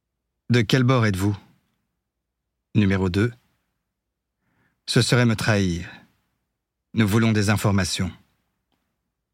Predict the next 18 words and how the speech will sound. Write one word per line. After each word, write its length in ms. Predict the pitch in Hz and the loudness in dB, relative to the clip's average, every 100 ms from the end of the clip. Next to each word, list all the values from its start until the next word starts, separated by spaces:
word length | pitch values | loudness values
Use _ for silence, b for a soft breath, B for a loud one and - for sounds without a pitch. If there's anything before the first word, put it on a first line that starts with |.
| _ _ _ _ _ 110 | _ _ _ _ _ 0
Numéro 320 | 101 101 95 | 2 0 -2
six. 420 | - 117 117 - - _ _ _ _ _ _ _ _ _ _ b b b | -2 -4 -4 -10 -18 _ _ _ _ _ _ _ _ _ _ b b b
Vous 100 | 117 | 2
ne 40 | |
les 180 | 120 113 | 2 2
aurez 180 | 113 107 | 2 0
pas. 280 | - 110 - _ _ _ _ _ _ _ _ _ _ _ _ _ _ _ _ - | 0 -4 -6 _ _ _ _ _ _ _ _ _ _ _ _ _ _ _ _ -2
Numéro 360 | 110 101 95 90 | 0 2 0 -2
deux. 240 | 95 113 - _ _ _ _ _ _ _ _ _ _ _ _ _ _ _ _ _ _ _ _ | -2 -4 -8 _ _ _ _ _ _ _ _ _ _ _ _ _ _ _ _ _ _ _ _
Par 160 | 101 107 | 0 2
un 60 | |
moyen 480 | 110 117 127 127 120 117 | 2 2 2 0 -2 -2
ou 120 | 110 | 0
un 140 | 101 107 | 2 0
autre, 340 | 113 - - 101 _ _ _ _ - | 0 -4 -10 -12 _ _ _ _ -2
nous 80 | 104 | 0
les 200 | 95 95 | 0 -2
aurons. 300 | 87 87 | -2 -4